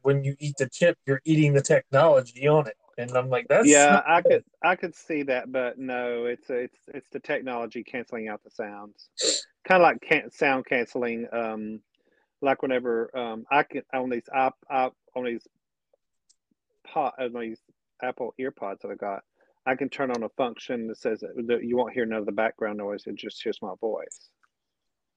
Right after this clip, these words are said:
Speaker 2: So
Speaker 1: Oh, and see, the other thing that confused me is they actually have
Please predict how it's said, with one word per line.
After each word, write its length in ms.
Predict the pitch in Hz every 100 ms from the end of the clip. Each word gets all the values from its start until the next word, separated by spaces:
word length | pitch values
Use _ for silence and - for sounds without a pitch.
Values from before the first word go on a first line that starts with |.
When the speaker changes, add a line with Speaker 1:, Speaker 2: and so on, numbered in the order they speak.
| _ _ _ _ _ -
Speaker 2:
So 80 |
Speaker 1:
Oh, 360 | - 151 151 131 _ _ _ -
and 160 | 156 147
see, 160 | 165
the 180 | 143 156
other 280 | 160 208 202
thing 340 | 180 165 143
that 200 | 139 -
confused 580 | - 131 - 156 170 160
me 280 | 185 190 - _ _ _ _ _ _ _ -
is 200 | 165 147
they 160 | 143 139
actually 480 | 165 165 165 151
have 600 | 131 156 160 139 127 120